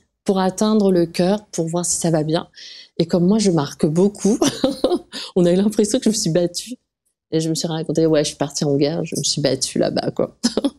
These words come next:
<laughs> J'ai gagné, bien entendu. Donc voilà, c'est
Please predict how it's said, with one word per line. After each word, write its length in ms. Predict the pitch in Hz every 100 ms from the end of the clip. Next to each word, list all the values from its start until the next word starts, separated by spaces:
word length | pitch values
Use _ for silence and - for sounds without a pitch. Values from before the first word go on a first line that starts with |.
| 262
<laughs> 280 | - 254 -
J'ai 160 | 170 165
gagné, 320 | 160 147 131
bien 140 | 135
entendu. 420 | - - 139 135 - - - - - 196
Donc 120 | 220
voilà, 240 | 208 151
c'est 460 | 160 180 170 165